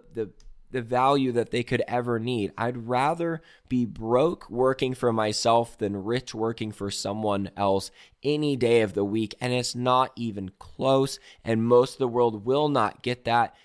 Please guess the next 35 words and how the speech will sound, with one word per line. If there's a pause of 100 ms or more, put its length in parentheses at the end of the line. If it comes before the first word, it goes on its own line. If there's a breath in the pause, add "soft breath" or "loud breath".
(140)
And
that
is
why
I
have
a
gift (260 soft breath)
that
most
people
don't
have.
So
you
need
to
cherish
your
gift
if
you
want
A
D
H
D
to
be, (360 soft breath)
A
D
H
D
to
be